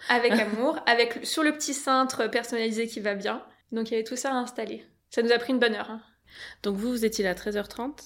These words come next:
Speaker 1: Oui.
Speaker 2: Les invités sont arrivés à partir de quand ?
Speaker 1: À partir de quinze heures, on avait dit à nos proches d'arriver à ce moment-là, justement pour qu'on ait le temps de passer dans toutes les chambres et de mettre, euh,
Speaker 2: Ok.
Speaker 1: toutes les choses.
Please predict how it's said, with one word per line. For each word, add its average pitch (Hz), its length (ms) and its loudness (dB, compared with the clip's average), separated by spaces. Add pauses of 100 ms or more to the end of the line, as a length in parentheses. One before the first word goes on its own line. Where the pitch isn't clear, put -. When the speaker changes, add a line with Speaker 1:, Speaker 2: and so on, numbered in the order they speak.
(120)
Speaker 1:
Oui. 233 100 -2 (180)
Speaker 2:
Les 214 200 0
invités 202 260 -2
sont 202 160 -6
arrivés 185 240 -8
à 180 60 -4
partir 180 260 -12
de 175 100 -8
quand ? - 200 -14 (180)
Speaker 1:
À 254 100 2
partir 247 280 2
de 247 100 0
quinze 247 340 -4
heures, 262 160 4
on 254 100 -2
avait 226 160 -4
dit 208 120 -4
à 226 40 -2
nos 226 120 -4
proches 233 220 -8
d'arriver 226 300 -4
à 226 60 -4
ce 226 120 -8
moment-là, 226 320 -2
justement 233 340 -6
pour - 140 -14
qu'on 233 120 -6
ait 214 60 -4
le 220 60 -6
temps 233 180 -8
de 226 140 -4
passer 214 280 -10
dans 226 120 -4
toutes - 180 -16
les 226 80 -6
chambres 240 220 -6
et 233 40 -6
de 208 100 -6
mettre, 208 260 -8
euh, 202 160 -4
Speaker 2:
Ok. 202 180 -4
Speaker 1:
toutes 403 140 -2
les 202 80 -4
choses. - 400 -14